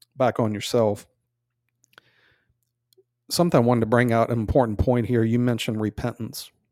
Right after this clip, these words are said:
and th-, this is a crucial thing. That,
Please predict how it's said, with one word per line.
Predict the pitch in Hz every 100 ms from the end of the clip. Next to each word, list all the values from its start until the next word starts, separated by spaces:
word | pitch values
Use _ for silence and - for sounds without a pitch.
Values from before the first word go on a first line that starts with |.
| _ _
and | 123 117
th-, | 117
this | 135 -
is | 117
a | 107
crucial | - 131 - 117
thing. | - 110 104 - _ _ _ _ _ _ _ _ _ _ _ _
That, | 120 113 -